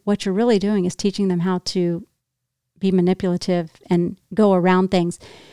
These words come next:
Doesn't mean you have to be in, directly in their face and say, you know, "I know you did it." I, I, it doesn't work, right? We already talked about that. Did you find out if they have something harboring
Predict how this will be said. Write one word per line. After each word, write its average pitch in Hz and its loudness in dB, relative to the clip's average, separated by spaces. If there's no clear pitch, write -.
Doesn't 277 4
mean 277 8
you 240 6
have 226 4
to 208 -6
be 208 0
in, 214 0
directly 208 2
in 196 2
their 175 0
face 202 2
and 170 -4
say, 175 2
you 190 2
know, 175 -2
"I 202 6
know 214 8
you 220 6
did 208 6
it." - -2
I, - -2
I, - 0
it 202 6
doesn't 220 6
work, 226 2
right? 180 4
We 185 6
already 190 8
talked 214 2
about 180 -2
that. 196 -4
Did 202 0
you 208 0
find 247 2
out 196 0
if 196 -2
they 196 4
have 190 0
something 190 -2
harboring 196 -2